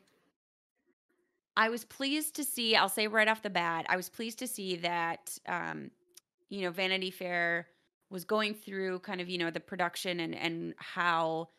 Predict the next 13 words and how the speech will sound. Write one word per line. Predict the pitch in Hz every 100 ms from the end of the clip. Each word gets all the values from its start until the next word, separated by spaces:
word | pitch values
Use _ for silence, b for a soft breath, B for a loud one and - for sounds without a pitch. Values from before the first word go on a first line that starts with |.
| _ -
these | 180 -
two | 220
showrunners | 196 - 175 175 165 165 165 -
who |
are | 180
relatively | 170 175 180 180 175 170
new, | 170 170 160 156 156 _ _ _ -
um, | 175 156 147 151 170 _
in | 185 180
terms | 185 160 160
of, | 151 -
you | - 175
know, | 147